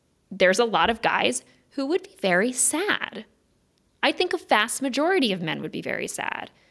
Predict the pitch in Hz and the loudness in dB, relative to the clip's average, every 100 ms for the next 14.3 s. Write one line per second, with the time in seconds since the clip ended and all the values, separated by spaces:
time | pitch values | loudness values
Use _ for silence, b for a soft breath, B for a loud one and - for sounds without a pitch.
0 | b b - 196 202 170 170 170 165 - | b b -2 2 4 4 6 4 4 2
1 | 160 - 170 170 165 165 165 165 - - | -4 -2 0 2 2 2 0 -2 -2 0
2 | 160 170 160 160 - - 151 151 - - | 0 0 2 2 0 -2 -2 -2 -4 -6
3 | - - - - - - - - - - | -6 -6 -4 -6 -6 -6 -6 -6 -6 -8
4 | - - - - - - - - _ _ | -8 -10 -10 -10 -10 -12 -16 -20 _ _
5 | _ _ _ _ - 185 165 156 135 - | _ _ _ _ 2 4 4 -2 -6 -8
6 | - - _ _ _ _ _ - 185 - | -10 -16 _ _ _ _ _ 0 2 4
7 | - 294 330 262 196 170 165 160 156 139 | 4 4 6 6 6 4 2 -2 -4 -4
8 | - - - - - 175 - - - - | -4 -4 -6 -6 -6 -4 -4 -4 -4 -6
9 | - - _ _ _ _ _ _ - 214 | -8 -16 _ _ _ _ _ _ -4 -2
10 | 254 359 - 220 - - - - _ _ | 0 2 2 2 2 -2 -6 -10 _ _
11 | _ _ 233 269 370 403 359 339 269 277 | _ _ 2 2 4 2 4 4 6 4
12 | 277 277 269 349 392 247 196 185 180 175 | 4 2 2 2 4 2 2 0 0 -4
13 | 160 147 - - - _ _ _ _ - | -6 -8 -10 -12 -18 _ _ _ _ 4
14 | 208 - - | 4 2 -8